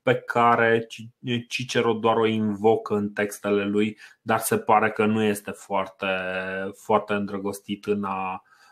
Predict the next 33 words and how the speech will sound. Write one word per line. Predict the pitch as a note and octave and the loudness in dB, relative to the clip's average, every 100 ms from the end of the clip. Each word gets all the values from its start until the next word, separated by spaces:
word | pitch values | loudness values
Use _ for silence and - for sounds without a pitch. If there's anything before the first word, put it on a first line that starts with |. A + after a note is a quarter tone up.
| _ | _
uh, | - G2+ G2+ | -2 0 0
de | G2+ A2 | 0 4
a | G#2 G#2 | 6 6
le, | G2+ G2 G2 F#2+ F#2+ F#2 F#2 F#2 F#2 | 4 0 0 0 -2 -2 -4 -4 -6
de | G#2+ G#2+ | -2 2
a | G#2 | 6
o | G#2 | 6
respecta. | G#2 G#2 - G2+ - G2 - _ _ - _ _ _ _ | 4 0 -4 -6 -2 -2 -2 _ _ -20 _ _ _ _
Deci | - B2+ C3 - | -2 0 0 0
aici, | C#3 F3 - | 0 0 2
aici | G3+ C#3+ E3 F#3+ | 2 2 2 2
devine | G3+ F3+ E3+ E3+ E3 | 2 0 -4 -2 2
lucru, | D3+ C#3+ - C3+ B2 A2+ A2 G#2 | 2 2 0 2 2 2 0 2
lucru | A#2+ B2 A#2+ | 0 0 -6
foarte | - A#2+ A2+ A2+ | -2 -2 0 -4
complicat | G#2 G#2+ A2 - G#3 | -2 -2 -2 0 -2
și | G#3 E3 | -2 -4
o | |
să | D#3 E3+ | -4 -4
rămânem | F3 F#3+ G3+ F#3+ D#3+ | -4 -2 -2 0 2
aici | C3+ A2 - - - _ _ _ _ | 2 2 -2 -6 -8 _ _ _ _
și | - - - B2 | -8 -4 -2 4
o | A#2 | 4
să | A2+ - A2+ G#2+ G#2 - - | 4 0 2 4 2 0 -2
revenim, | A#2+ C3 C#3+ B2+ B2 A#2+ | 0 2 2 0 0 0
uh, | A2+ G#2+ G#2 G#2 | 0 0 2 0
pe | G#2+ | 0
acest | G#2+ A2+ A2 | 0 -2 -6
subiect, | G#2+ G#2 G#2+ G#2 - - | -4 2 2 2 -4 2
uh, | G#2+ G#2 G2+ G2+ G2+ - - - - | 2 2 0 -2 -4 -12 -20 -20 -4
uh, | G2+ G2+ G2+ | 0 0 2
data | A#2+ A2 A2+ | 0 2 2
viitoare | G#2+ G#2 - A2+ G#2+ F2+ F#2+ C3+ | 0 -4 0 2 4 2 -6 -10